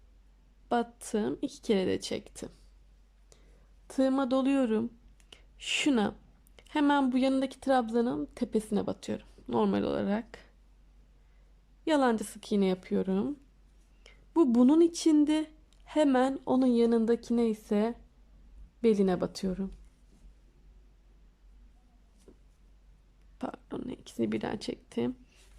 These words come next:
İki kere de çekiyorum belden yaptığımı. Bir iki tane daha göstermek istiyorum. Bunu yaptım.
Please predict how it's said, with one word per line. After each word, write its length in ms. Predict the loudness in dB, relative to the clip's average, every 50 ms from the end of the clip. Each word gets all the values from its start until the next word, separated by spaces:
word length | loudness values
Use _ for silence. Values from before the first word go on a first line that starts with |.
| -8 -8
İki 200 | -6 -6 -8 -2
kere 240 | 0 0 0 0
de 100 | -4 -6
çekiyorum 500 | -6 -8 -10 -8 -6 -6 -6 -6 -8 -12 -16 -20 -20 _ _ _ _
belden 340 | 2 2 2 2 0 -2 -2
yaptığımı. 840 | -2 -2 -4 -4 -6 -8 -6 -4 -4 -4 -2 -4 -6 -6 -8 -10 -16 -20 -20 _ -20 -20 _ -20 _ -20 -20 -20 -20 -20 -20 -20 -20 _ -4
Bir 120 | -4 -4 -4
iki 140 | -4 -6
tane 220 | -4 -2 -2 0 0
daha 120 | 0 -2
göstermek 540 | 0 -2 -4 -4 -4 -4 -4 -4 -4 -6 -8
istiyorum. 440 | -12 -12 -4 -2 0 0 0 -2 -6 -8 -16 -20 -20 -20 -20 -20 -20 -20 -20 -20 -20 -20 -20 -20 _ -4
Bunu 160 | 0 0 2
yaptım. 840 | 2 2 2 2 0 -4 -10 -16 -6 -2 -2 -2 0 -2 -4 -6